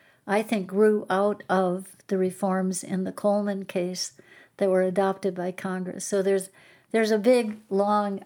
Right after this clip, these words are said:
arc of history, you know, with years and years of changes and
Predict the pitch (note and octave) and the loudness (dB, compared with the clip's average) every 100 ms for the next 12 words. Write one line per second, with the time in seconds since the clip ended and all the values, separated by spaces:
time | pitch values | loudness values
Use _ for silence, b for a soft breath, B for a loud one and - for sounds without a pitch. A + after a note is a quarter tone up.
0 | - F#3 G#3 G3+ - - _ - F#3+ F#3+ | -2 2 2 0 -8 -20 _ -4 -4 -4
1 | - G#3 - - G3 F#3 F#3+ - _ _ | -4 -2 -2 -2 -2 -2 -6 -16 _ _
2 | _ - G3+ G3+ F#3+ F#3+ b b b b | _ -2 2 4 2 0 b b b b
3 | G3+ A3 A#3 A3+ A3 G#3+ F4+ G3 G3 G#3 | -2 2 4 4 4 0 -2 -2 2 4
4 | G#3 G3+ G3 G3 - F#3+ F#3+ F#3+ G3 F#3+ | 4 4 0 -4 -6 0 2 0 -4 -14
5 | - G#3+ G#3 G3 G3 G3 F#3+ - - F3+ | -4 -2 0 0 -2 -2 -4 -8 -4 -2
6 | F3+ | -2